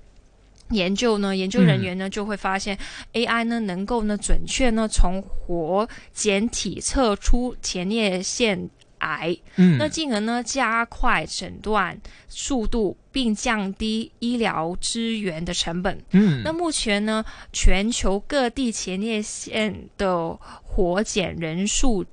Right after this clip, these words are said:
Speaker 1: 增加与泌尿病理学家的短缺呢，就令这个病呢，呃，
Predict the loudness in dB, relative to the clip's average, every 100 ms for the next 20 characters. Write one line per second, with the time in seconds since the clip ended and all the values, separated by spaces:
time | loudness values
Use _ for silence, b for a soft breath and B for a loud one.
0 | -16 _ 0 2 2 0 0 0 b b
1 | -6 -2 -2 -4 -4 -2 0 0 -2 -2
2 | 0 0 -2 -8 -4 0 2 2 -2 -8
3 | -16 -8 -2 -2 0 0 0 -2 2 2
4 | 2 2 6 6 6 0 B B -4 0
5 | 2 0 -6 -2 0 0 0 -2 0 0
6 | 0 0 -2 -4 -8 -8 -6 -10